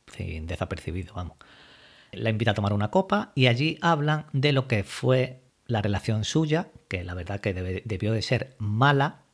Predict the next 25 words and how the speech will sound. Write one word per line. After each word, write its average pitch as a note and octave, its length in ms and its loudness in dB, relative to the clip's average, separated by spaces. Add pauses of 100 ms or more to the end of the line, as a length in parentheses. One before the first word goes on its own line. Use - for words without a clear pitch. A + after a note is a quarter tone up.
(180)
pero A2 160 4
vemos B2 200 4
que C3+ 60 4
ahí C#3+ 360 2
todavía A2+ 380 2
hay B2 80 2
un A2+ 80 2
poquito A#2 320 0
de, G2 560 -2
de G#2+ 160 -2
rescoldo, F#2+ 500 -2
hay G#2 120 -2
chispa - 420 -6
todavía. D#2+ 440 -8 (460)
Pero A2+ 220 4
ojo E3 240 0
aquí E3 400 -2 (180)
porque D3 580 0 (300)
lo G#2 300 -2
que F#2 120 -2
dice B2+ 540 -4 (400)
Aelita C#3 840 4 (680)
es A#2 140 0
que - 220 0
Grace B2+ 560 2